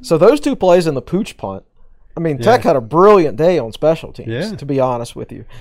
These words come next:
Speaker 1: And they had to pretty darn good day on offense. So they were really, really good in two of the three fe-, phases. But they
Speaker 2: Well,
Speaker 1: were
Speaker 2: and like
Speaker 1: just
Speaker 2: you
Speaker 1: so
Speaker 2: said,
Speaker 1: bad
Speaker 2: zero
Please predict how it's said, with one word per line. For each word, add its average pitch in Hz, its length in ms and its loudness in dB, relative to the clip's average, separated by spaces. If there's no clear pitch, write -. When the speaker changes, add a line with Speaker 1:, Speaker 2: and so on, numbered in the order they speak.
Speaker 1:
And 160 160 0
they 180 100 8
had 185 280 4
to 160 120 0
pretty 294 300 -2
darn 226 360 4
good 185 260 2
day 190 240 2
on 165 160 0
offense. 151 420 -4
So 143 60 -10
they 226 100 4
were 247 140 2
really, 196 420 0
really 180 280 2
good 170 260 0
in 131 120 -4
two 208 220 -4
of 175 60 -2
the 151 80 -2
three 160 240 -4
fe-, 151 200 -8
phases. 165 560 -4
But 202 200 -16
they 196 60 -6
Speaker 2:
Well, 202 140 -2
Speaker 1:
were 208 60 -2
Speaker 2:
and 208 100 0
like 185 140 0
Speaker 1:
just - 60 -6
Speaker 2:
you 175 80 -2
Speaker 1:
so 175 100 -4
Speaker 2:
said, 160 120 2
Speaker 1:
bad 156 100 0
Speaker 2:
zero 156 160 2